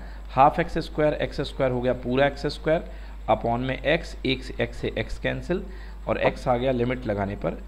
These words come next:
ज़ीरो आ जाएगा। जब आप rationalize भी करेंगे तो आपको यही मिलेगा। ठीक है,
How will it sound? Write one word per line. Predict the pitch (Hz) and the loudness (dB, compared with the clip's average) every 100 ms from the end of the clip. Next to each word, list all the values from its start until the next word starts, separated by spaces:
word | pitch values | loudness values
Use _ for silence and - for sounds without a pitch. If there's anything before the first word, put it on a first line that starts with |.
| 101 | -4
ज़ीरो | 107 98 92 | 0 2 2
आ | |
जाएगा। | 87 87 90 | 0 -2 2
जब | 117 | 6
आप | 147 147 | 6 6
rationalize | 147 - 156 151 170 | 2 2 4 6 6
भी | 175 208 | 4 4
करेंगे | 185 175 170 | 6 6 4
तो | 170 | 4
आपको | 151 - 151 | 4 4 2
यही | 117 120 | 6 6
मिलेगा। | 113 98 92 87 85 - - - - | 6 4 2 2 -4 -10 -12 -12 0
ठीक | - 151 | 4 6
है, | 196 | 4